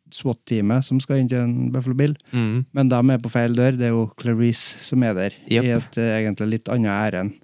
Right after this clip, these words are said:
Speaker 2: Mm.
Speaker 1: Det var vel det intervju som du sa, kanskje?
Speaker 2: Men det var creepy.
Speaker 1: Det var, det var kult. Og så det med, det var ting som jeg ikke forsto helt. Det er alltid bra når det er ting i en film som du ikke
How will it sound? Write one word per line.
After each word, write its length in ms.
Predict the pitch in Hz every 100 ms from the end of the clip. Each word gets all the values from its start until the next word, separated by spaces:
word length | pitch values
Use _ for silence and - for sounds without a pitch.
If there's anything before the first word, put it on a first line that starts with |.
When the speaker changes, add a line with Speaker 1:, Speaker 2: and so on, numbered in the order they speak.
| _
Speaker 2:
Mm. 320 | - 117 104 110
Speaker 1:
Det 160 | -
var 100 | 123 110
vel 120 | 123
det 80 | 147
intervju 380 | 131 117 110
som 180 | 110 117 113
du 160 | 110 113 110 110
sa, 180 | - 123
kanskje? 280 | 139 - 143 - _
Speaker 2:
Men 140 | 123
det 80 | 117
var 300 | 113 104 90 - -
creepy. 320 | - 117 - - - _ _ _ _ _ _
Speaker 1:
Det 80 | 160
var, 300 | 175 175 170 165
det 60 |
var 80 | 156
kult. 360 | - 127 110 -
Og 100 | -
så 200 | - 160
det 160 | 143 120
med, 640 | 113 120 120 120 117 113 113 _ _ _ _ _ _ _ _ _ _ _ _ _ _ _ _ -
det 160 | 151
var 80 | 160
ting 240 | 165 165
som 120 | 147 156
jeg 280 | 156 151 131
ikke 260 | 175 - 123
forsto 560 | 127 - - 147 170 -
helt. 360 | 190 - - - _ -
Det 100 | 151
er 80 |
alltid 340 | 170 147 - 180
bra 140 | 175 165
når 140 | 170
det 60 | 160
er 100 | -
ting 200 | 160 156
i 40 |
en 60 | 151
film 220 | 147 143
som 80 | 147
du 60 |
ikke 180 | 143 135